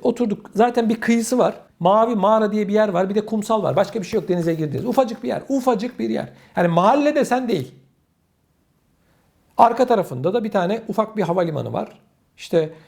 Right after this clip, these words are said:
e, bu adada yaşayan zaten Yunanlılar Kaş pazarına geliyorlar. Alışveriş yapmaya Kaş'a geliyorlar. Kendi ana karaları çünkü çok uzak. Kaş'a alışveriş yap, bizim pazarlarımıza geliyorlar düşün.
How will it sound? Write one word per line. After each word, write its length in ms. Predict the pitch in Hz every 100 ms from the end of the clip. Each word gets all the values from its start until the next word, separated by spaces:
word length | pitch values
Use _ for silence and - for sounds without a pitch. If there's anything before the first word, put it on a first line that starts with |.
| _ _ -
e, 520 | 151 151 143 135 139
bu 200 | 165 247 -
adada 280 | 165 190
yaşayan 440 | 208 196 202 202 208
zaten 300 | 160 185 202
Yunanlılar 640 | 180 151 208 202 170 226 - - _ _ -
Kaş 320 | - 254 254
pazarına 520 | - 180 196 196 202
geliyorlar. 560 | 208 156 131 110 104 - _ -
Alışveriş 460 | 170 196 220 226 208
yapmaya 380 | 196 202 262 247
Kaş'a 260 | 170 233
geliyorlar. 400 | 226 196 135 110 - _ _ _ -
Kendi 300 | 143 185 208
ana 260 | 147 180
karaları 380 | 190 190 196 196
çünkü 200 | 196 175
çok 200 | - 247
uzak. 200 | 190 107 - _ _ _ _ _ _ _ _ _ _ _ _ -
Kaş'a 260 | 240 233 294
alışveriş 420 | 277 - 254 233
yap, 140 | 247
bizim 200 | 240 254
pazarlarımıza 640 | 220 220 240 233 233 226
geliyorlar 420 | 240 208 170 135 160
düşün. 280 | 170 143